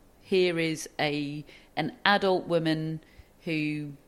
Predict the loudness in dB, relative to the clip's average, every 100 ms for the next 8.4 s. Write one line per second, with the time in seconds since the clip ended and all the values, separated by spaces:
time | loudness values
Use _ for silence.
0 | _ -20 -20 -18 -14 -10 -10 -12 -18 -18
1 | -18 -8 2 4 4 0 0 2 2 0
2 | -4 -2 0 -2 0 0 2 -2 -4 -6
3 | -6 -4 -4 -4 -6 -8 -14 -4 -2 0
4 | -2 -2 -2 0 4 4 4 -2 -2 -2
5 | -2 0 0 -2 -6 -4 -4 -4 -6 -10
6 | -14 -20 -20 -20 _ -12 -4 -2 -2 -10
7 | -8 -8 -4 -6 -2 0 2 0 -2 -6
8 | -4 -4 -4 -8